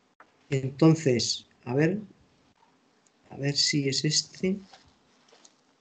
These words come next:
Y aquí sí que tengo cada prueba lo que,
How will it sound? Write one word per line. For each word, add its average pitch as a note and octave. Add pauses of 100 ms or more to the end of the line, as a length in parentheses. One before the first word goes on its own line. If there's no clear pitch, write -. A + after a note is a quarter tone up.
(220)
Y C#3+
aquí C3+
sí F3
que D#3+
tengo F#3 (260)
cada D3
prueba D#3+
lo C#3+
que, A#2+